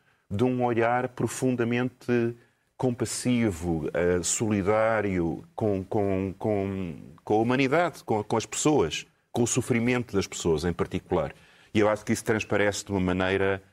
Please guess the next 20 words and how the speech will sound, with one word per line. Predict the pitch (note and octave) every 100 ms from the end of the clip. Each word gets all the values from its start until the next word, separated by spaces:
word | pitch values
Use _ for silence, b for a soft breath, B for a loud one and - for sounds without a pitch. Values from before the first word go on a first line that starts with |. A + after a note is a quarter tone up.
| b b b
extraordinária | - - A2 G#2+ G2+ G2+ G2 G#2 G#2 G2 F#2
nas, | F#2 F2 E2 -
nas | E2+ E2+ -
fotografias | G#2 F2+ - F#2 F2+
dele. | D#2+ G2+ A#2 D#3+
E |
não | F3+
é | F#3+ F3+
só | -
sobre | E3+ F3 E3+
as |
pessoas, | - - C#3
é | C3+
também | C#3 C#3+
sobre | - C3+ C3
o |
planeta, | C3+ C3 A#2+ -
sobre | E2 G#2+ G2+
a |
natureza. | G2+ G2 A2 A2 D#2 D#2